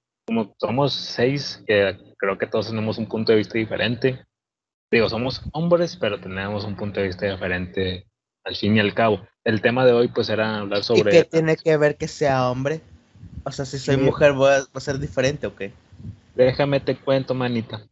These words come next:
Speaker 1: que el día de hoy vine. Nah, no es cierto. <laughs> Ya, para, para el programa de chismes.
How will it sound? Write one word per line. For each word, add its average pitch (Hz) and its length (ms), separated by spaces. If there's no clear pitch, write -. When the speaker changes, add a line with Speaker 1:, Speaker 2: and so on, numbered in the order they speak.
Speaker 1:
que 113 100
el 120 100
día 147 160
de 147 160
hoy 143 100
vine. 143 240
Nah, 104 260
no 98 60
es 90 80
cierto. - 180
<laughs> - 260
Ya, 131 400
para, 127 200
para 123 240
el 107 80
programa 117 360
de 123 100
chismes. - 540